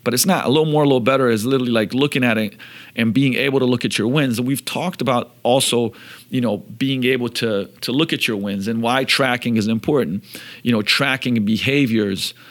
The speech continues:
uh, versus outcomes, right? Being able to tick off, "Hey, I went to the gym four times this week, you know, last, last week I only went two times. Great job," right?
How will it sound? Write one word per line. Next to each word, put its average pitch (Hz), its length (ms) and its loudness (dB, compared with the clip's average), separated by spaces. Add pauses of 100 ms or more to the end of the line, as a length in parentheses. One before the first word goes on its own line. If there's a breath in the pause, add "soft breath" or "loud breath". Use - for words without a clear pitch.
(200 loud breath)
uh, 110 160 0
versus 113 360 0
outcomes, 113 560 -4
right? 107 160 0
Being 120 200 0
able 120 100 2
to 117 60 0
tick 113 240 -4
off, 117 180 2
"Hey, 170 160 0
I 123 60 -2
went 160 200 -4
to 156 60 -2
the 143 80 -4
gym 185 220 -2
four 113 240 -2
times 104 340 -4
this 95 180 -4
week, 101 220 -6
you 113 60 -2
know, 113 200 -2 (320 loud breath)
last, 127 420 -4
last 131 240 -2
week 123 160 -6
I 123 40 0
only 120 200 -2
went 120 200 -2
two 156 140 -2
times. - 380 -6
Great 131 300 -2
job," 117 300 -2
right? 113 260 2